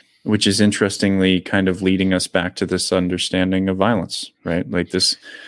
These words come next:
it, it, it's a, it's a big topic that, you know,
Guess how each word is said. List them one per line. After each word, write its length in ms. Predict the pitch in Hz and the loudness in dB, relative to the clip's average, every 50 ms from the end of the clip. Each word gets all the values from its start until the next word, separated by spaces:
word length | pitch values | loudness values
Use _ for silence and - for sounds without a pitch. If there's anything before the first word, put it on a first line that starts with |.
| - - - _ _ _ - | -20 -20 -20 _ _ _ -4
it, 140 | - 80 58 - - - - | -4 -4 -4 -8 -14 -10 -2
it, 200 | - 101 98 - | 0 0 0 0
it's 260 | - 110 - - - | -2 -2 -2 0 0
a, 140 | 104 101 98 - - | 0 0 -2 -2 -4
it's 180 | - 104 - | -4 -2 0
a 80 | - 98 | -2 -2
big 300 | 95 - 104 104 98 101 | 0 0 0 0 0 -2
topic 420 | - - 104 117 127 - 107 - | -4 -4 -4 -2 0 0 -2 0
that, 360 | - 95 92 90 85 78 - _ _ _ _ _ _ _ _ _ _ _ _ | 0 0 2 2 0 -2 -6 _ _ _ _ _ _ _ _ _ _ _ _
you 100 | - 95 | -2 0
know, 300 | 92 92 90 90 - - | 2 2 2 2 0 -4